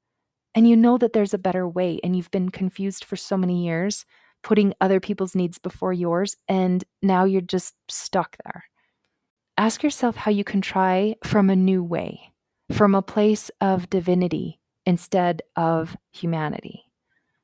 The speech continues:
I can help you with that. I would love to support and see you through to the other side of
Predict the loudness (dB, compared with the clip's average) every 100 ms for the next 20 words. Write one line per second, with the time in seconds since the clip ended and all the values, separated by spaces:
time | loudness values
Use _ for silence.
0 | _ _ 0 4 4 4 0 -2 -10 -8
1 | -8 -8 -10 -14 _ _ _ _ _ _
2 | _ _ 6 8 8 8 4 4 8 10
3 | 10 8 -2 -2 -4 0 0 0 -4 -4
4 | -4 -4 -4 -6 -4 -4 -4 -4 -6 -8
5 | -10